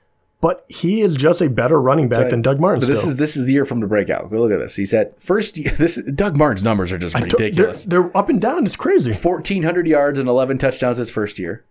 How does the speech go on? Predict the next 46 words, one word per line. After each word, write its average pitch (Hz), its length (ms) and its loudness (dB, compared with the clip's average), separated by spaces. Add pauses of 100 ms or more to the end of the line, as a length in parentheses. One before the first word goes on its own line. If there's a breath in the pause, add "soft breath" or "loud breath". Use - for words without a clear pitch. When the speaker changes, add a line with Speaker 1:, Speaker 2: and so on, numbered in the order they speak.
Speaker 1:
What, 127 220 -4
we 127 120 0
thought 131 180 2
he 127 40 2
was 113 140 0
gonna 120 100 2
be 117 80 0
the 113 80 0
greatest 113 240 -2
thing 110 140 -4
of 107 80 -4
all 113 80 0
Speaker 2:
Then 139 180 2
he 139 80 2
had 135 160 2
Speaker 1:
time. - 160 -16
Speaker 2:
four 131 160 0
hundred 139 300 -2
fifty-six, 127 480 -2
but 147 120 -8
that 196 60 -4
was 214 80 -6
only 220 160 -2
in 160 60 -2
six - 240 -4
games, 87 220 -6
but 92 100 -10
still, - 140 -10
four 143 220 -2
hundred 147 140 2
fifty-six. - 560 -4
Speaker 1:
Yeah. - 480 -20
Speaker 2:
Then 143 140 0
four 175 220 2
hundred 160 260 0
ninety-four. 120 640 -4 (560)
Speaker 1:
With 135 200 2
only 139 220 4
eleven. 123 340 4
And 147 180 2
Speaker 2:
Yeah. 165 80 -6
Speaker 1:
once 190 200 0
again, 143 320 2
he, 156 400 -4 (400)
he's 139 240 -2
played 156 380 0